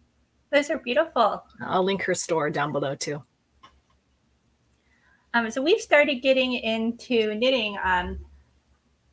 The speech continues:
Speaker 1: this knitting machine, and it's really fun to watch the mechanics of how it works and how it actually knits. You can, um, see the loops going over the hooks over here. So it's just kind of like a interesting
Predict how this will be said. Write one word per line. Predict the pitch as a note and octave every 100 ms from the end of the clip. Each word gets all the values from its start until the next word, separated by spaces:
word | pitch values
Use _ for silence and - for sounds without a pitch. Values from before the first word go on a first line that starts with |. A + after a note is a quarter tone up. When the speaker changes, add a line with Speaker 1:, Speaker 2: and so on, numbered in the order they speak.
| _ _ _ _ _ _
Speaker 1:
this | G3+ G3+ - - -
knitting | A#3+ C#4 B3+
machine, | A#3 - D#3+ D3+
and | F#3+ G3+
it's | G#3
really | D4+ G4+ G#4
fun | C#4 C#4+
to | D#4
watch | B3 A#3+ -
the | A3
mechanics | F#3+ - G#3 A3+ F#4 - - - G#3
of | G3+ F#3 F3+
how | G3+ G3+
it | G3
works | F#3 A3+ - A3+
and | A3
how | G3+
it | G3
actually | F#3 - - G#3 F#3+ F3+ - - _
knits. | G#3 G#3
You | A3
can, | - G#3+ G3+
um, | F#3 F3 E3
see | - A3 G3
the | F3+
loops | F3 G#3+ - - - _ _ _ _
going | G3+ G3 G3
over | F#3 F#3
the | F3 E3+
hooks | B3+ B3 -
over | A#3 B3+
here. | C4 B3+ C4
So | A#3
it's | F3+ -
just | G#3
kind | - G3+
of | F#3+
like | F#3 F3
a | F3 E3 - _ _ -
interesting | G#3+ - G3 - - G#3+ F#3+ F#3